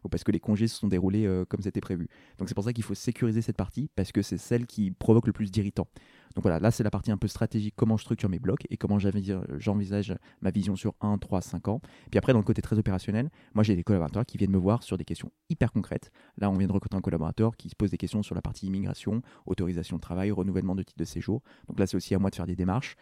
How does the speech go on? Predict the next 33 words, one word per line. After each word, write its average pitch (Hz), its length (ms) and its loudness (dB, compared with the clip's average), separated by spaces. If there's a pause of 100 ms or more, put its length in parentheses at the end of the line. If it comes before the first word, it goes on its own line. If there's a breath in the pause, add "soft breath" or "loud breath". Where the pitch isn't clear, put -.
(180 soft breath)
et 90 80 -4
de 82 40 -2
l'accompagner. 87 600 0
C'est - 120 -4
à 90 60 2
moi 98 140 4
de 98 40 0
dire, « 101 180 0
Stop, - 260 0
là 101 160 -2
c'est - 100 -8
pas 101 160 -2
mon 101 120 -2
rôle 101 180 4
d'entreprise, 98 500 -4 (200 soft breath)
c'est - 120 -12
ton 120 140 4
rôle 110 260 8 (160)
individuel 101 460 2
de 92 80 0
le 98 60 -6
faire. » 110 240 -2 (280 soft breath)
Donc - 100 -6
voilà, 95 140 2
il 82 40 -2
y 90 40 -2
a - 40 -4
pas 110 100 0
mal 117 140 2
de 110 60 2
rôles 107 140 2
de 95 60 0
coaching 123 480 -2